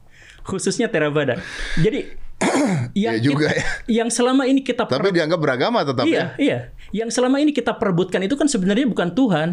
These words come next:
Speaker 1: Yang selama ini kita perdebatkan itu adalah definisi Tuhan. Perspektif kita tentang Tuhan. Tuhan yang asli, yang nyata, itu tidak bisa kita perdebatkan karena di luar nalar kita dan karenanya tidak mungkin bisa kita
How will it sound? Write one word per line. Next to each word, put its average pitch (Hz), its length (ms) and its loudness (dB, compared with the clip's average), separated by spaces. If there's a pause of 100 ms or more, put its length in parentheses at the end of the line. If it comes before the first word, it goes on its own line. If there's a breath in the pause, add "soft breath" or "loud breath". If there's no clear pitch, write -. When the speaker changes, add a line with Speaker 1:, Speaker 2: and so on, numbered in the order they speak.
Speaker 1:
Yang 196 320 -6
selama 214 260 0
ini 277 120 2
kita 220 180 0
perdebatkan 160 520 0
itu 165 160 0
adalah 214 260 2
definisi 190 600 2
Tuhan. 180 540 0 (340 soft breath)
Perspektif 214 640 -6
kita 220 240 0
tentang 185 320 -2
Tuhan. 160 340 0 (300 loud breath)
Tuhan 226 320 0
yang 208 220 0
asli, 202 440 0
yang 190 260 0
nyata, 208 460 0
itu 240 320 0
tidak 185 300 0
bisa 240 240 2
kita 226 200 0
perdebatkan 156 600 0
karena 202 180 0
di 165 160 2
luar 208 380 2
nalar 160 400 0
kita 147 260 -2
dan 175 160 0
karenanya 160 400 0
tidak 175 240 0
mungkin 208 320 2
bisa 139 240 2
kita 170 480 -2